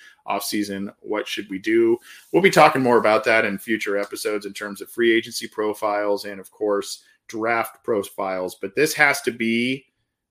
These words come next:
uh, for lack of better words, you know, the Bengals in the last couple of free agency periods,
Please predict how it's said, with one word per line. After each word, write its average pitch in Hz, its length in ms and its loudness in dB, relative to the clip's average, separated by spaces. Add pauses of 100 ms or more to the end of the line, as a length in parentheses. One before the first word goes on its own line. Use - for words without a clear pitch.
(1200)
uh, 101 220 -10
for 123 180 0
lack 123 320 2
of 117 140 -2
better 113 240 2
words, 104 280 -2
you 104 60 -6
know, 104 80 -6
the 101 80 -6
Bengals 120 440 -2
in 110 120 -4
the 104 60 -8
last 110 560 -6
couple 127 260 -6
of 90 120 -12
free 135 260 0
agency 131 340 -2
periods, 127 560 2